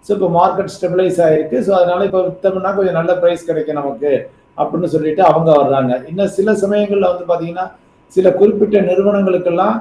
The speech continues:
மேண்டேட், செபி மேண்டேட் இருந்துச்சு. So, அதனால வந்து, அல்லது ரிசர்வ் பேங்க் ஆஃப் இந்தியா மேண்டேட் இருந்துச்சு, நீங்க இத்தனை பர்சன்ட் டைல்யூட் பண்ணணும், பண்ணியே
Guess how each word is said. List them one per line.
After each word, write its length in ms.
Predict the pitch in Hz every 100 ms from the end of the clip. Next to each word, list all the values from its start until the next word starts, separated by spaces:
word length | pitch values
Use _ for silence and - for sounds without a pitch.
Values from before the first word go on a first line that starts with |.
| - _ -
மேண்டேட், 560 | 160 196 233 220 202 - 143
செபி 320 | 190 190 226 190
மேண்டேட் 540 | 175 202 220 220 220
இருந்துச்சு. 520 | 180 170 160 - 175 196 190 _ _ _ -
So, 120 | 185 185
அதனால 500 | 156 170 190 190 196
வந்து, 240 | 185 175 185
அல்லது 240 | 180 170 156
ரிசர்வ் 280 | 156 165 202
பேங்க் 180 | 202 185
ஆஃப் 100 | 170
இந்தியா 220 | 165 165
மேண்டேட் 500 | 147 160 190 196 185
இருந்துச்சு, 420 | 160 156 147 165 175 - _ _ _ _
நீங்க 160 | - 175
இத்தனை 260 | 165 165 180
பர்சன்ட் 360 | 165 202 202 180
டைல்யூட் 380 | 170 175 202 196 165
பண்ணணும், 520 | 165 175 170 175 175
பண்ணியே 460 | 156 165 175 175